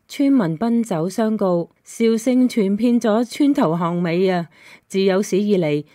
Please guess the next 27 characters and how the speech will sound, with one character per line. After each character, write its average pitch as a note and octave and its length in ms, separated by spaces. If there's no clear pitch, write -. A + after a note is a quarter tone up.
中 D4+ 220
國 A#3+ 160
農 D#3+ 180
民 E3 320
從 E3+ 300
未 F3 180
獲 F#3+ 200
得 B3+ 180
如 D#3+ 180
此 D3 220
豐 A#3 340
厚 E3+ 220
嘅 F#3 180
福 F3+ 220
利。 D3 320
獨 E3+ 160
立 - 80
視 D#3+ 220
頻 D#3 220
人 D3 240
蔡 F#3 240
慎 E3+ 240
坤 A3+ 280
對 E3+ 200
此 D#3+ 160
表 D3+ 180
示： E3 160